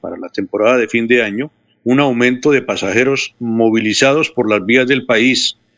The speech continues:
"Seguiremos avanzando por la reactivación de un sector que impulse el desarrollo de Colombia", aseguró el dirigente de las empresas de transporte intermunicipal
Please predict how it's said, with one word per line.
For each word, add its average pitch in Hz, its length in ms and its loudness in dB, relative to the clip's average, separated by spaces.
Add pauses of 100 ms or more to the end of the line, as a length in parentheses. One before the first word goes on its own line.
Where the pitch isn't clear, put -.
(120)
"Seguiremos 104 500 0
avanzando 117 560 0
por 123 160 0
la 110 120 0
reactivación 139 840 0
de 139 60 0
un 127 160 0
sector 139 480 -2 (380)
que 123 100 0
impulse 117 460 0
el 135 100 -2
desarrollo 117 500 0
de 139 140 0
Colombia", 151 540 0 (360)
aseguró 92 440 -2
el 101 60 -2
dirigente 135 540 0
de 147 200 2
las 143 160 -2
empresas 160 520 0
de 139 120 -2
transporte 139 480 -2
intermunicipal 147 800 0